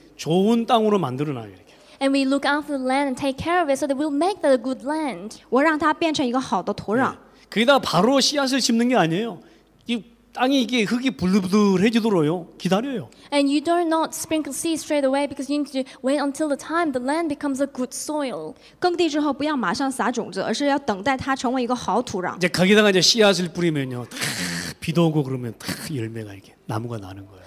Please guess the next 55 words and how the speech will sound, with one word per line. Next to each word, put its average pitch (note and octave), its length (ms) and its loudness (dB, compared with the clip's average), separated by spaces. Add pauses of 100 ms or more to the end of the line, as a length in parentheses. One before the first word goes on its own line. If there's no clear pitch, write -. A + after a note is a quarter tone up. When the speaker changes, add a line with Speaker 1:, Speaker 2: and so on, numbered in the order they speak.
(140)
Speaker 2:
And C4+ 80 2
when C4+ 100 2
you C4 80 -2
sprinkle C4+ 380 -6
seeds D4+ 400 -4
on C4+ 80 -4
the A#3+ 80 -6
good A#3+ 160 -10
soil, E4 340 -4
then C#4 140 -4
as A#3+ 180 -8
time C4+ 220 -6
passes C4 260 -8
by, C4+ 160 -4
when A#3+ 160 -8
it G#3 60 -12
rains C#4 280 -4
and B3+ 80 -6
the A#3 60 -10
sun C#4+ 240 -4
comes D4 240 -6
up, E4 160 -2 (240)
and B3+ 220 -2
then D4+ 240 -4
the F4 80 -4
tree A#3 320 -12
will A#3+ 180 -8
grow. A#3+ 440 -6 (180)
Speaker 3:
然 C4+ 100 2
后 D#4 80 2
在 E4 140 4
这 F4+ 100 2
样 D#4+ 100 0
的 C4 60 0
好 C4+ 180 0
土 C#4 140 -2
上， C#4+ 180 0
我 A3 60 0
们 B3 100 0
撒 - 200 -2
下 C4+ 180 0
种 G3 180 -4
子 C#4 140 -6
的 E4 100 2
时 C4 140 -2
候， A#3 140 0
它 - 160 -4
有 G3+ 180 0
一 A#3 60 -4
天 C#4+ 120 -2
会 C#4+ 160 0
结 A3 220 0
果 A#3 240 2
子 F#3+ 140 -6
的。 F3 180 -4